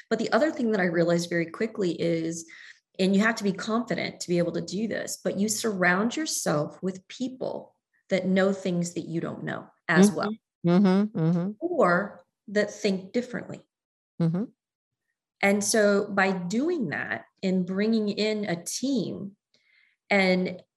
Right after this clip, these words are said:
Speaker 1: bringing in everyone for a spec-, not a specific reason, but for a talent or something that they do that the entire team can utilize,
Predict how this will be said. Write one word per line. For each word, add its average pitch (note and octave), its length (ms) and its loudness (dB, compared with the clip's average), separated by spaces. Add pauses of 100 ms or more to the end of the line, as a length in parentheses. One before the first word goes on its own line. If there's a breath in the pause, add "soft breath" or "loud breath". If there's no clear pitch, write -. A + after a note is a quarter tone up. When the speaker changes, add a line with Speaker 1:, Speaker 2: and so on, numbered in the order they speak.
Speaker 1:
bringing C4 360 2
in A#3 160 4
everyone G3 600 2
for F#3 240 0
a E3 360 0
spec-, - 520 -6
not A#3 160 0
a - 40 0
specific - 540 -4
reason, F3 340 2
but F3 200 -2
for F#3 200 0
a E3+ 120 2
talent G#3 480 -2
or F#3 60 -4
something G3 340 -2
that F3 160 -2
they E3 260 -4
do F#3 240 0
that F3+ 180 -4
the E3+ 80 -4
entire F#3 360 -2
team G3 240 -4
can F#3 200 -4
utilize, A#3 640 -4